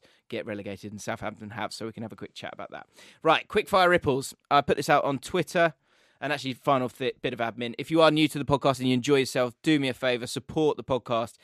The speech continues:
Hit the follow button wherever you're listening to. And if you are on Spotify, give us a five-star rating. I think you can get a five-star rating wherever you are. But just, uh, it's a couple of clicks. Massively appreciate it. Right, quickfire ripples. This is from Matt.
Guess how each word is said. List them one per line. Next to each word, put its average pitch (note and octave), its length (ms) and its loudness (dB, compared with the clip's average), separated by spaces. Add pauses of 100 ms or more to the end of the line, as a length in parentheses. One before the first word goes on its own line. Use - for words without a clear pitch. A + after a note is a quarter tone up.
(340)
Hit - 260 -2 (100)
the C3+ 100 -6
follow C#3 220 2
button B2+ 260 2
wherever C3 260 4
you're B2+ 80 0
listening A#2+ 520 -6
to. B2 340 -2
And B2 160 -2
if B2 100 -8
you C#3 120 0
are C3 80 4
on B2 60 -4
Spotify, A#2 520 -6
give B2 100 -12
us A#2 80 -12
a A#2+ 60 -10
five-star A2+ 640 -8
rating. A2+ 320 -10
I A2+ 40 -12
think A2 160 -16
you G#2 40 -14
can - 80 -14
get - 40 -18
a - 60 -20
five-star F#2+ 320 -10
rating F#2+ 200 -10
wherever G#2+ 240 -10
you G#2 100 -14
are. G#2 120 -14 (340)
But - 100 -20
just, - 240 -14
uh, A2+ 160 -6
it's - 120 -20
a - 40 -20
couple D3 180 0
of - 60 -6
clicks. - 440 -4
Massively A#2 420 -6
appreciate G#2+ 480 -10
it. G#2 140 -14
Right, C#3 220 0
quickfire D#3 340 -2
ripples. C3+ 400 -6 (580)
This D#3+ 180 -4
is F3+ 140 0
from D3+ 260 0
Matt. D3+ 380 0